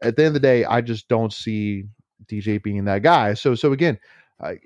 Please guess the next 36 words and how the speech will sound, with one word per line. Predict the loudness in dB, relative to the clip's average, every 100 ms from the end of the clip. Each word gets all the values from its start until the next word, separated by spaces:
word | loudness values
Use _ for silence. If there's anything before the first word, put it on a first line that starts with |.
| _ -2
it, | 2 4 2 2
it | 2
really | 4 4
does | 2 2
for | 0
me | 0
come | 0 0
down | 2 2
to | 0
that. | 2 0 2
I | 2
look | 2 2 2
at |
next | 2 0 0
season | 0 0 -6 -8 -4
and | 0
with | 0 2
everybody | 2 4 4
coming | 2 -2 0
back, | 0 0 0
now | 2 4
with | 2 0 -2
knowing | 0 2
Derek | 4 2 4
Pitts | 0 0
is | -4
coming | -4 -4 -2
back, | 0 -2 -2 _ _ _ _
uh, | 0 4 4 2
knowing | 2 2 2
that | 2 4
Isaiah | 4 2 2
Moore, | 2 2 4 4 2
knowing | 0 -2 0
that, | 0 0 -4 -20 _ -6
um, | -2 0 -2 -4